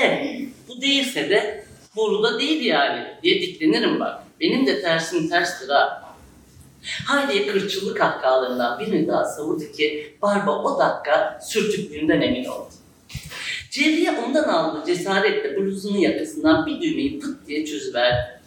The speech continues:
İkisi de aynı anda masadaki topiğin karnını yardı, damaklarını şaklata şaklata lokmalarını çiğnedi.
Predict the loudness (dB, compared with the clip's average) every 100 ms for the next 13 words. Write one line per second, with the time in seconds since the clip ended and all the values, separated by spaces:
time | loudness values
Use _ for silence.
0 | -20 -20 -18 -10 -8 -2 0 2 4 4
1 | 2 2 2 2 0 -2 0 0 0 -2
2 | -6 -10 -12 -8 -6 -6 -4 0 4 4
3 | 2 0 0 0 -2 -2 -8 0 4 4
4 | 2 -6 -6 -4 -4 -6 -10 -12 -8 -8
5 | -8 -12 -6 -4 -2 -4 -6 -6 -8 -10
6 | -14 -12 -12